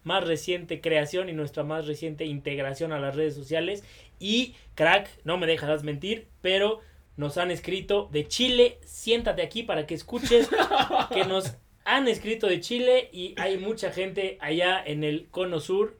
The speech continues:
Speaker 1: que está muy interesada en nuestro episodio y,
Speaker 2: Y,
Speaker 1: en nuestro podcast.
Speaker 2: y, y la verdad es que sí, un saludo a, a, a nuestros amigos en Chile, en Colombia, eh, quisiera decir en Venezuela, pero no sé si va a llegar acá <laughs> hasta allá el podcast.
Speaker 1: Si los permitan
Speaker 2: Si se
Speaker 1: escuchar.
Speaker 2: los permitan,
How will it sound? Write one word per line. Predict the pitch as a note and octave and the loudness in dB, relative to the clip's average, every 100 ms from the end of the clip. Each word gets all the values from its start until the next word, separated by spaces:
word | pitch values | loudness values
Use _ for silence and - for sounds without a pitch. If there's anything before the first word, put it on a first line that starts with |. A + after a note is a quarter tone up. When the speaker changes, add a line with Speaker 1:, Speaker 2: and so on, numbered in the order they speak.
| - | -6
Speaker 1:
que | C#3+ | -6
está | - D#3+ | -2 0
muy | F3 G3+ | 2 0
interesada | C#3+ C#3 D3 D3+ C#3 | -2 -4 2 2 2
en | |
nuestro | C3 A#2+ B2+ | -4 -8 -10
episodio | - C3 C3 | -6 -6 -6
y, | - | -8
Speaker 2:
Y, | C#3+ | -4
Speaker 1:
en | D3 | -4
nuestro | C3+ C3+ | -4 -6
podcast. | B2 - - | -10 -14 -12
Speaker 2:
y, | A3 G#3 | -10 -4
y | A3+ | 2
la | A#3 | 6
verdad | B3+ D#4+ | 6 6
es | - | 0
que | F#3+ | 0
sí, | G#3 A#3+ | 0 0
un | A#3 G3+ | 0 2
saludo | F#3 F#3+ F#3 E3+ D3+ C#3 | 2 4 6 6 6 4
a, | C3+ | 2
a, | C3 B2+ C3 C3+ | 2 0 2 0
a | |
nuestros | C3+ A#2 C3 | -2 -6 -6
amigos | D3+ D#3 | -4 -4
en | C3 B2 | -4 -4
Chile, | C#3+ F3+ E3+ E3 D3 | -2 -2 0 2 2
en | C3+ | 0
Colombia, | A#2+ B2+ B2+ D#3 E3+ D#3+ D#3+ D#3 D#3 D3+ C#3+ - - - - | -2 0 4 4 2 2 2 4 4 2 -2 -16 -20 -20 -10
eh, | A#2+ A#2+ A#2+ A#2+ A#2+ A#2+ A#2 A#2 A2+ | -4 -2 -2 0 0 2 4 4 0
quisiera | B2 D3+ | 0 0
decir | D3 D#3 | 2 0
en | C3+ | -2
Venezuela, | B2+ B2 D#3+ C#3 | -2 2 2 2
pero | A2+ | -4
no | A2+ B2+ B2 | -4 -4 -4
sé | - B2 | -4 -4
si | - A2 | -4 -6
va | G#2+ | -6
a | G#2+ | -6
llegar | A2 A2+ | -4 -6
acá | G#2+ A2+ A2+ A2+ | -6 -6 -6 -4
<laughs> | A#2 | -4
hasta | A#2+ - | -4 -4
allá | F#3+ F#3 - F3 | -2 0 4 4
el | E3 D#3 F#3 F#3 | 4 4 4 4
podcast. | A3+ - D#3 | 2 4 4
Speaker 1:
Si | D#3 | 6
los | D3 | 6
permitan | - D#3 F3+ F3+ E3+ | 6 4 4 0 0
Speaker 2:
Si | |
se | D#3 | 2
Speaker 1:
escuchar. | D3+ D#3+ | 4 6
Speaker 2:
los | D#3 | 6
permitan, | G3+ C4 C#4 | 4 6 6